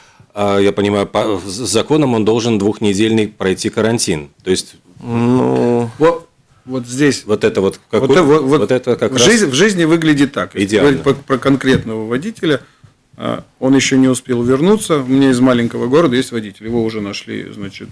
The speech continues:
Speaker 3: э, власть текущая, там, колдовская, взяли расписку с семьи, что когда он вернется, он должен две недели быть дома.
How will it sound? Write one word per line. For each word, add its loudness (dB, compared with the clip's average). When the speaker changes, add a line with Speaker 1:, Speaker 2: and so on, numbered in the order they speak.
Speaker 3:
э, -2
власть 0
текущая, 0
там, -6
колдовская, 0
взяли 2
расписку -2
с -6
семьи, 0
что -8
когда 2
он 4
вернется, 2
он 2
должен 2
две 0
недели 0
быть -10
дома. -16